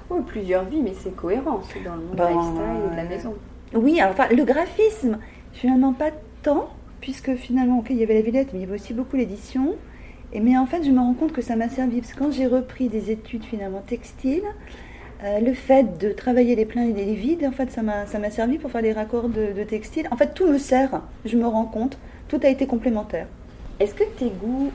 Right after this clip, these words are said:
Speaker 1: pro et perso sont liés ? Ou est-ce que pour, euh, La Redoute, parfois, tu dois imaginer des meubles ou des collections qu'au fond, euh, tu cautionnes pas vraiment ?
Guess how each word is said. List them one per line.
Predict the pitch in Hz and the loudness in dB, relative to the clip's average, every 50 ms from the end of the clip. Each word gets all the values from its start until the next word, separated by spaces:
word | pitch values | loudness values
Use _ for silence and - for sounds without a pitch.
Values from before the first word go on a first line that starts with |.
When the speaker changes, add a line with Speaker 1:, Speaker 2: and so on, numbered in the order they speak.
| - - - - | -6 -12 -14 -12
Speaker 1:
pro | - - - 247 254 285 349 381 381 | -12 -6 -2 0 0 2 2 2 2
et | - - | 2 2
perso | - - - - - - 294 311 | 2 0 0 -2 -4 -8 -10 -10
sont | - - - 220 214 | -8 -4 -2 0 0
liés ? | 214 202 196 202 202 220 - - | 0 0 2 0 0 0 -2 -2
Ou | - 190 202 | 0 2 2
est-ce | 247 262 - - | 2 0 -2 -10
que | - - 262 277 285 285 - | -12 -10 -8 -8 -8 -8 -6
pour, | - 226 202 | -6 -4 -2
euh, | 190 180 | -2 -2
La | 180 185 185 | -2 -2 -2
Redoute, | 190 190 190 269 277 | -2 -2 -2 -4 -4
parfois, | - - 190 - - 254 | -6 -6 -6 -6 -6 -8
tu | 269 - - | -8 -8 -8
dois | 196 185 185 | -6 -4 -4
imaginer | 185 180 180 180 185 180 175 180 190 208 233 | -4 -2 -2 -4 -4 -4 -4 -2 -2 -2 -2
des | 220 196 175 | -2 -2 -4
meubles | 165 160 170 180 202 220 214 196 | -4 -2 0 0 0 0 -2 -4
ou | |
des | 190 - 165 | -4 -4 -4
collections | - - 196 190 180 185 - - - 240 | -4 -2 -2 -2 -2 -4 -6 -8 -6 -6
qu'au | 254 - 226 190 | -4 -2 -4 -4
fond, | 175 - - - 220 233 226 | -4 -6 -8 -6 -4 -2 -2
euh, | 202 180 170 165 - | -2 -2 -4 -6 -10
tu | - - - | -14 -16 -8
cautionnes | - - 196 190 - - 185 180 175 | -4 -4 -4 -4 -4 -6 -8 -8 -6
pas | - 202 196 | -6 -4 -4
vraiment ? | 190 185 180 175 175 175 175 | -4 -6 -8 -10 -10 -10 -10